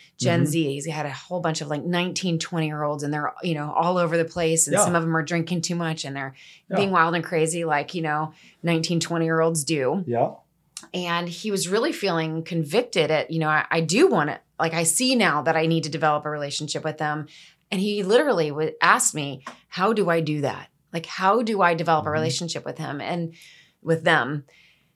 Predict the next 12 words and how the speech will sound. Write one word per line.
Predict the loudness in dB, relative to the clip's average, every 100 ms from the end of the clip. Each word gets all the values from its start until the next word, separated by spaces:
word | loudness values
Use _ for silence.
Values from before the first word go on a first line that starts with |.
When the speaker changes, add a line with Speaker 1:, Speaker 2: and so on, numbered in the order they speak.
| _
Speaker 1:
And | -2 0 0 0
I | 2
just | 4 4 2
said, | 0 4 4 2 -4 -8 -4
you | 0
know, | 2 2 2 0 -6 -14 _ -4
"Just | 0 2
start | 2 2 -2
with | -2
asking | -2 -2 -2 -6
questions." | -6 -6 -6 -6 -10 -6 -6 -2
Speaker 2:
Yeah. | 0 0